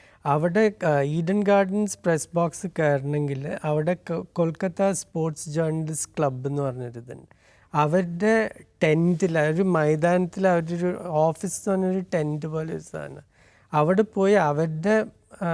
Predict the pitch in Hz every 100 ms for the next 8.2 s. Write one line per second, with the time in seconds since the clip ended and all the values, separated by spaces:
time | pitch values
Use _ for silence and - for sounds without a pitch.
0 | 156 156 156 156 170 170 175 185 156 143
1 | 147 147 139 180 160 147 180 - 143 117
2 | - 143 135 - 131 113 _ - - -
3 | _ _ _ _ _ - 180 170 160 185
4 | 226 220 190 160 143 - 190 190 202 202
5 | 202 208 196 170 160 160 - 190 175 165
6 | 151 147 151 - _ - 151 143 - -
7 | 143 131 - - _ _ - 127 117 120
8 | 120 113